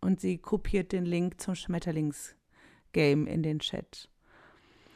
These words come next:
"Du, ich muss jetzt auch los, hab noch ein Lehrergespräch mit meinen Eltern, Wirk."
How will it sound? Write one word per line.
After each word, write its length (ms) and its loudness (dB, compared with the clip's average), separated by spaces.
"Du, 140 8
ich 140 6
muss 120 10
jetzt 180 4
auch 140 4
los, 480 8
hab 160 2
noch 160 0
ein 200 4
Lehrergespräch 800 2
mit 120 0
meinen 220 2
Eltern, 680 2
Wirk." 580 0